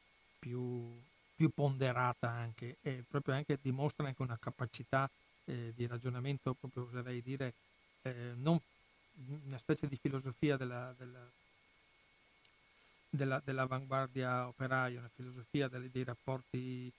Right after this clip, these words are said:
di classe, una filosofia nel, una conoscenza storica, una dimostra-, una definizione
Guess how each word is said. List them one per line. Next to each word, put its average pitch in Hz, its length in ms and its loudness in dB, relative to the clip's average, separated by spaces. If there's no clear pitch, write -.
di 151 160 2
classe, 127 520 4
una 123 240 -4
filosofia 139 680 -2
nel, 131 440 -6
una 139 180 -4
conoscenza 135 640 0
storica, 139 480 0
una 127 140 -2
dimostra-, 127 360 -4
una 135 240 -2
definizione 156 800 8